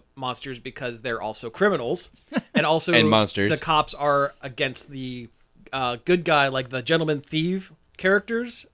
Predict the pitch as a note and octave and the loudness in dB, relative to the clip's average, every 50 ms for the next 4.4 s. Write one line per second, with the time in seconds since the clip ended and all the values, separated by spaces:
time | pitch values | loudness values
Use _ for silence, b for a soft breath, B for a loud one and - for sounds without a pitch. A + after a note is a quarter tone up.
0 | _ _ _ _ - - G3 F#3 F3+ F3+ - - - E3 D#3 D#3 D#3+ D#3 D#3 - | _ _ _ _ -6 0 4 4 4 4 2 0 0 2 2 4 4 2 2 0
1 | D3+ C#3 C3+ C#3+ D#3 - - D3 C#3 C3+ D3 E3+ E3 - D3 B2 A#2 A2+ A#2+ D3+ | -4 -4 -2 -4 -6 -6 -6 -2 0 2 4 4 4 4 2 0 0 0 2 4
2 | D3+ C3+ A#2 G#2+ b b b b E3+ F#3+ F#3 C#3 E3 F3+ F3+ G3 B3 C#4 - - | 4 4 4 2 b b b b 0 2 2 4 4 4 6 6 6 4 4 2
3 | - - G3 F#3+ F#3+ - F3+ F3+ F3+ F3+ F3 - D3 D3+ - - F#3 F3+ F3 E3+ | 0 2 2 2 2 2 2 2 2 2 2 0 -2 -2 0 -2 -2 0 2 2
4 | F3+ G3 - C3 G2+ F#2+ F#2+ - | 2 2 2 -2 -8 -10 -10 -14